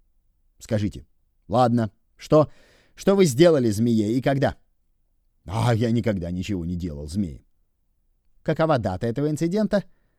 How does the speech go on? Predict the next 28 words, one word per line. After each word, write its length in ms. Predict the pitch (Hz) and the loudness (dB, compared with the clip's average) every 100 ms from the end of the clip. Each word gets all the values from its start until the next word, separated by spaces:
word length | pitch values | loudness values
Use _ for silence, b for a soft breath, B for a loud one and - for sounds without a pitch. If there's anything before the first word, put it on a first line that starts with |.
| _ _ _ | _ _ _
«Такое-то 440 | - 113 87 67 - | -6 -4 -4 -8 -8
время, 380 | 147 185 202 202 | -2 0 0 -2
период, 480 | - 110 180 170 - | -4 -2 0 0 -6
место 460 | - 98 147 - 131 - | -10 -4 -4 -4 -6 -4
и 180 | 101 120 | -4 -4
так 240 | 101 80 | -4 -8
далее». 300 | 80 73 65 | -8 -10 -12
Находите 420 | 69 85 101 92 82 | -14 -10 -8 -8 -8
его 140 | 73 | -8
точное 520 | - 185 - 156 147 | -2 -2 -2 -4 -4
местоположение. 840 | 123 107 98 85 65 71 73 71 _ _ _ _ _ _ | -4 -6 -10 -10 -12 -12 -14 -16 _ _ _ _ _ _
И 120 | 156 | -2
волей-неволей 680 | 202 247 233 226 135 131 175 | 4 6 6 4 0 0 -2
человек 400 | 143 107 95 110 | -4 -4 -4 -6
вдруг 300 | 87 85 131 | -6 -6 -8
видит 340 | 67 95 120 - | -6 -6 -6 -6
прямо 300 | 85 101 123 | -8 -6 -4
перед 200 | 87 76 | -6 -10
собой 280 | 82 101 95 | -8 -8 -8
инграмму. 500 | 69 80 98 90 80 _ _ _ _ _ _ _ _ _ _ _ _ _ _ | -8 -10 -8 -8 -12 _ _ _ _ _ _ _ _ _ _ _ _ _ _
Хорошо, 480 | 120 185 - 147 147 | -4 -2 0 -2 -2
какой 340 | 127 143 165 | -4 0 0
частью 400 | - 135 - 101 | 0 -2 -2 -4
этого 180 | 90 90 | -4 -6
инцидента 480 | 87 101 165 214 185 | -6 -2 -2 0 -2
вы 100 | 185 | -2
готовы 340 | 165 147 131 | -2 -2 -2
быть? 260 | 85 76 | -4 -10